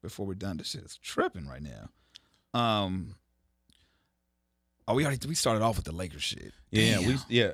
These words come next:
Speaker 2: Something else I wanna mention too. Roddy Ricch just dropped.
Speaker 1: Oh yeah, man.
Speaker 2: He
Speaker 1: Go
Speaker 2: just
Speaker 1: ahead.
Speaker 2: dropped his new, new song, new video, uh, Late at Night. Did the whole Michael Jackson flip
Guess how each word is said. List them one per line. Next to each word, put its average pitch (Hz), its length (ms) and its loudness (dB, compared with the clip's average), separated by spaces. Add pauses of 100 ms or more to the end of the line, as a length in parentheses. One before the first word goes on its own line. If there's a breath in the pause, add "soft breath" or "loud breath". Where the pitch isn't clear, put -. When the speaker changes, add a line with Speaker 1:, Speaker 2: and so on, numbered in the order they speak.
Speaker 2:
Something 147 300 2
else 139 160 2
I 131 40 8
wanna 123 180 6
mention 113 320 4
too. 117 320 0 (200)
Roddy 123 300 6
Ricch 117 300 2
just 104 220 -2
dropped. 107 220 6
Speaker 1:
Oh 233 300 12
yeah, 151 320 6
man. 113 360 2 (180)
Speaker 2:
He 123 80 6
Speaker 1:
Go 120 80 4
Speaker 2:
just 110 100 2
Speaker 1:
ahead. 101 60 -8
Speaker 2:
dropped 117 360 6
his 107 160 -2
new, 113 280 4
new 110 160 2
song, 113 360 2
new 107 120 2
video, 101 560 4 (240)
uh, 90 160 4
Late 98 200 4
at 101 100 2
Night. 101 320 2 (600)
Did 107 180 2
the 104 60 4
whole 110 200 6
Michael 101 260 4
Jackson 101 460 2
flip 110 400 0